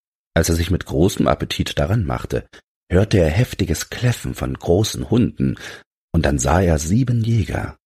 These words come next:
mit Flinten und einem Bratspieß aus dem Dorf marschieren. Gleich war Hirsch Heinrich auf und davon. Die Jäger wischten sich über die Augen. So einen Hirsch hatten sie noch nie gesehen. "Kreuzschock, schwere Not",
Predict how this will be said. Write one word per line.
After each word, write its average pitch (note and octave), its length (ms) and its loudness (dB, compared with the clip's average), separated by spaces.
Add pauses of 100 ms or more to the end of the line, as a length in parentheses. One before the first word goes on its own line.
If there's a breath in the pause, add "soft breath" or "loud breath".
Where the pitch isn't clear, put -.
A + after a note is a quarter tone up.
(120)
mit - 140 -12
Flinten - 540 0 (320)
und - 120 -10
einem C#2+ 220 -6
Bratspieß - 680 0
aus - 120 -6
dem A#1+ 220 -6
Dorf D2+ 260 2
marschieren. - 560 -6 (1800)
Gleich - 380 0
war E2 100 2
Hirsch C#2+ 260 0
Heinrich C#2 400 0
auf E2 200 0
und A#1+ 100 -6
davon. C#2 400 -4 (1200)
Die B2+ 120 -2
Jäger G2 440 2
wischten - 320 0
sich B1+ 180 -6
über A#1+ 200 -4
die B1 120 -4
Augen. F#2 380 -2 (600)
So G3+ 200 2
einen C2+ 320 0
Hirsch F2 320 0
hatten D2 240 -2
sie B1 100 -4
noch B1+ 160 -6
nie C2+ 240 -4
gesehen. - 460 -8 (1400)
"Kreuzschock, - 920 0
schwere - 560 0
Not", - 800 -4